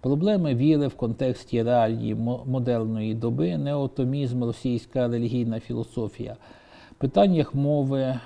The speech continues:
неопозитивізм, проблемах вияви людського я, ніцшеанство, екзистенціалізм, психоаналіз тощо. Е, відбувалася також, е, кож-,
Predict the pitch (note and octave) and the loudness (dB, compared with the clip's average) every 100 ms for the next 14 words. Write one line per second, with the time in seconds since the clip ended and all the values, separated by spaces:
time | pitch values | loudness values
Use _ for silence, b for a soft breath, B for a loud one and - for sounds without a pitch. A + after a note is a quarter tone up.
0 | B B2 C3+ C3 A#2 C3+ A#2+ B2 B2+ A#2+ | B -4 0 0 0 -2 0 -2 -2 -2
1 | B2+ B2 A#2+ A#2 C3 C#3+ F#3 F3+ D#3+ A#2+ | 0 0 -2 -4 -4 0 2 2 0 0
2 | C#3+ C3+ B2+ C3 B2 A#2 - B2+ A#2+ A#2+ | 0 0 0 0 0 -2 -4 -4 -2 0
3 | A#2 C3 C3 A#2+ A#2+ B2+ - - B2 B2+ | 2 2 4 2 0 -6 -6 -4 -2 -2
4 | A#2 - A#2 A2 A2+ - A#2+ A2+ - A#2+ | -4 -4 -4 -4 -6 -6 -6 -4 -4 -2
5 | B2 A#2 B2 A2+ - A#2+ A#2 A2 A#2 C#3+ | -2 -2 -4 -6 -8 -8 -6 -4 -2 -2
6 | D3+ C3+ - - F#2 - - - _ - | -2 -4 -8 -10 -10 -12 -20 -20 _ -20
7 | B B B B B B B B B B | B B B B B B B B B B
8 | _ _ _ _ _ - C3 C3 C3 D#3+ | _ _ _ _ _ -16 -4 2 6 6
9 | E3 F#3+ B3 B3+ B3 B3+ A3 F#3+ G3+ F#3 | 6 4 4 4 4 4 2 4 4 4
10 | F#3 D3 - D#3 D3+ C3 - D#3+ C#3 | -2 -2 -4 2 2 0 0 0 0